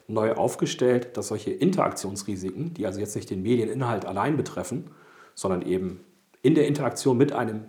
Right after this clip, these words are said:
Spiel bestehen können, dass ich eben dann, wenn ich ein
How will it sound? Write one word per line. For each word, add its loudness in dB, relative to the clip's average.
Spiel 6
bestehen 6
können, -8
dass -6
ich -8
eben -4
dann, 2
wenn 2
ich -2
ein -2